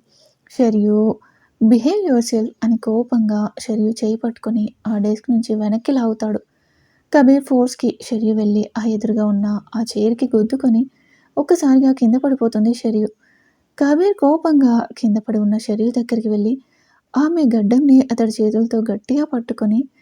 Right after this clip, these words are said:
ఆ గడ్డాన్ని పైకెత్తుతూ, "నువ్వు మీ డాడీతో మాట్లాడాలి కదా?" అని కోపంగా షరియు వైపు చూస్తూ అడుగుతాడు కబీర్. "అవును" అన్నట్లుగా తలను ఊపుతుంది షరియు. "సరే,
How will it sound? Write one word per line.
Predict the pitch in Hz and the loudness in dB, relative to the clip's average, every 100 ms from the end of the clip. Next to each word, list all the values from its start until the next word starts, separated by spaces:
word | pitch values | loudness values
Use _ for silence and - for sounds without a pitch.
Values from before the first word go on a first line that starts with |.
| _ _ _ - | _ _ _ -4
ఆ | 330 | -2
గడ్డాన్ని | 294 226 226 359 415 | 2 2 2 0 -2
పైకెత్తుతూ, | 269 240 - 269 240 220 214 233 _ | -2 -2 -2 -4 -2 -4 -4 -6 _
"నువ్వు | 214 226 | -4 0
మీ | 214 | 0
డాడీతో | 208 202 208 240 | 0 0 0 2
మాట్లాడాలి | 220 220 240 247 226 | 0 0 -2 0 0
కదా?" | 220 214 262 - _ _ _ - | 0 0 0 -4 _ _ _ -6
అని | 294 339 | 0 0
కోపంగా | 330 285 381 415 277 233 - | 2 2 2 2 2 2 -2
షరియు | - 220 208 214 | -6 -4 -2 0
వైపు | 208 208 | -2 -2
చూస్తూ | 220 214 233 - 269 | -2 0 0 0 -2
అడుగుతాడు | 247 226 226 214 | 0 0 -2 -2
కబీర్. | 254 233 226 208 _ _ _ _ _ - | -2 -2 -2 -2 _ _ _ _ _ 0
"అవును" | 277 403 427 | 0 2 2
అన్నట్లుగా | 285 233 214 208 208 - - | 4 4 2 -2 -4 -6 -6
తలను | 214 214 226 | -2 0 0
ఊపుతుంది | 214 - 202 220 | -2 -4 -4 -4
షరియు. | - 208 208 - _ - - - | -4 -4 -4 -6 _ -20 -20 -16
"సరే, | - 330 302 | 0 2 4